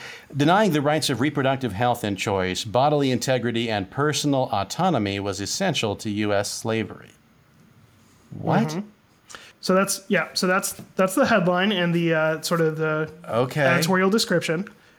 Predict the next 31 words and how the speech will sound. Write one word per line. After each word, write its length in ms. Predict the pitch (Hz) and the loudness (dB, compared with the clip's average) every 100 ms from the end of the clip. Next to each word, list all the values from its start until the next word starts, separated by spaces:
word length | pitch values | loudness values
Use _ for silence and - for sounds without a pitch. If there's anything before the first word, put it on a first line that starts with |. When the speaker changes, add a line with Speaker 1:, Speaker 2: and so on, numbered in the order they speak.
| _ | _
Speaker 2:
We're 120 | 160 160 | -2 2
gonna 180 | 165 | 2
get 120 | 165 175 | 2 0
into 440 | 175 165 175 165 | -2 -2 0 -2
parts 480 | - - 175 - 190 | -2 -2 0 0 0
of, 200 | 175 170 | -2 4
you 120 | 240 | 4
know, 80 | 214 | 6
and 120 | 226 | 4
this 120 | 262 247 | 4 4
is 120 | 214 | 4
not 160 | 214 | 4
the 80 | 208 | 2
first 260 | - 180 175 | 0 0 2
paragraph. 340 | 180 165 165 | 0 2 0
I'm 120 | 165 | 0
jumping 260 | 160 165 160 | 0 0 0
around 260 | 156 151 151 | -2 -2 -2
a 40 | |
bit. 280 | 151 151 - - _ - | -2 -4 -6 -20 _ -2
Here's 240 | 180 165 | 0 2
some 120 | 185 | 2
of 60 | 170 | 2
the 80 | 156 | 0
actual 280 | 147 160 | -2 -8
text 480 | 135 - - - - _ - - | -8 -8 -6 -6 -8 _ -20 -4
of 180 | 147 131 | -4 -4
the 80 | 127 | 0
Speaker 1:
I'm 180 | 151 | 2
Speaker 2:
piece. 80 | 160 | 4
Speaker 1:
skeptical. 680 | - 170 - 110 - 127 | 2 0 0 -6 -2 -4